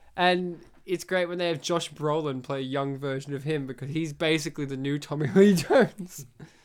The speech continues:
So, here's a question I wanna ask you guys. Now, I've asked many questions, but I think this is the quintessential man of the house question. Who's the man of the <laughs> house?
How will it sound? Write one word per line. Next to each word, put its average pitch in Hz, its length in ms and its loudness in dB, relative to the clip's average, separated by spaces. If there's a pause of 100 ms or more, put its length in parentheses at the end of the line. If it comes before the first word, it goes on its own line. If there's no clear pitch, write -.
(520)
So, 208 520 -2 (440)
here's 294 280 -4
a 339 60 -4
question 190 380 -4
I 151 40 0
wanna 135 180 -2
ask 131 320 -6
you - 100 -10
guys. - 320 -18 (880)
Now, 131 320 -14
I've 143 120 -6
asked 196 200 0
many 185 160 -4
questions, 120 440 -10
but 131 80 -10
I 127 100 -6
think 147 220 -10
this 165 200 -10
is 156 200 -8
the 139 80 -10
quintessential 131 920 -8
man 123 280 -6
of 117 40 -10
the 120 60 -12
house 120 220 -10
question. 123 460 -14 (2000)
Who's 196 240 2
the 175 60 -6
man 156 260 -2
of 147 100 -4
the 143 80 -2
<laughs> 185 120 -2
house? - 580 4